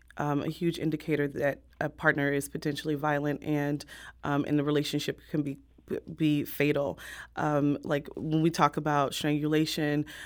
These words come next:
it's a, it's, it's a form of control. It exhibits control. It's, it's, um, it's a, it's,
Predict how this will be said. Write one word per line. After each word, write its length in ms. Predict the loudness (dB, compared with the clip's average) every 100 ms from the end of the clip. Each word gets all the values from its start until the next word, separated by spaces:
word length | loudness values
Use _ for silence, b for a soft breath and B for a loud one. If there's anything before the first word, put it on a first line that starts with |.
| B -6 -2
it's 180 | 2
a, 320 | 4 4 2 0
it's, 280 | -4 -6 -4
it's 280 | -2 -2 -4 -4
a 80 |
form 240 | 0 2 2
of 140 | 0
control. 500 | -2 -4 0 0 2
It 80 | 0
exhibits 420 | 0 0 2 -2
control. 580 | -4 -6 0 2 2 2
It's, 320 | 0 -4 -10 B B B -10 -8
it's, 240 | -6 -8 -6
um, 300 | -2 0 0
it's 200 | -2 0
a, 300 | 0 2 0 -4 -12 -16 -18 _ -8
it's, 360 | -6 -6 -10